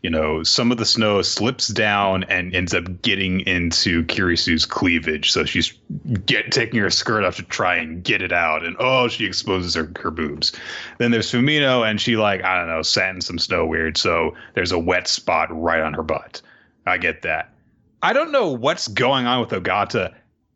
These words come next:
at all. Like, I just see it and I'm like, "How is that sexual? Is it because you can barely, kinda, maybe a little bit see up her skirt and therefore see her tights?"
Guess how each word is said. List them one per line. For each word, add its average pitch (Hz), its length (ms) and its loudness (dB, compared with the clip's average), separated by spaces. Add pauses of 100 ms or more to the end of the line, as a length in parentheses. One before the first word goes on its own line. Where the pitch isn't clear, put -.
(100)
at 110 240 2
all. 82 500 -2
Like, 107 160 0
I - 80 4
just 190 220 -2
see 226 120 -2
it - 60 2
and 170 60 -2
I'm 147 80 -2
like, 120 360 0
"How 151 360 2
is 403 180 0
that 214 240 2
sexual? 107 840 -2
Is 113 180 0
it 120 100 0
because 117 840 0
you 98 120 0
can 92 360 -4 (380)
barely, 107 520 0
kinda, 101 640 0
maybe 90 500 0
a 90 80 2
little 82 260 0
bit 92 200 -2
see - 220 0
up 90 140 0
her 82 120 0
skirt - 560 0 (420)
and 78 180 -2
therefore 80 360 -2
see - 200 2
her - 160 -2
tights?" - 640 0